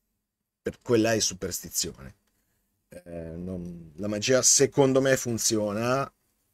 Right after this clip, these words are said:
per consapevolezza, per aumento della consapevolezza e della coscienza personale, non perché si fa così. Quella è un'altra roba, secondo me. Ok. Comunque, venendo a noi,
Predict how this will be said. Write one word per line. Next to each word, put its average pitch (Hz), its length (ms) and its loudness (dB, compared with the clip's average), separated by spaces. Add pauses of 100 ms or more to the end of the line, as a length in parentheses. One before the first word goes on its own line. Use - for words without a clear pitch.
(400)
per 117 300 4
consapevolezza, 90 1040 -6
per 101 180 -6
aumento 110 600 0
della 95 220 -2
consapevolezza 85 1040 -10 (100)
e 90 160 -8
della 85 440 -8 (160)
coscienza 87 540 -10
personale, 80 580 -14 (640)
non 104 300 -2
perché 87 300 -10
si - 120 -6
fa 85 160 -12
così. 87 340 -10 (1300)
Quella 98 240 0
è - 20 -6
un'altra 85 300 -10
roba, 73 320 -16 (1120)
secondo 82 380 -6
me. 73 180 -14 (540)
Ok. - 280 -20 (1700)
Comunque, 104 540 -2
venendo 131 360 2
a 113 40 6
noi, 92 320 -4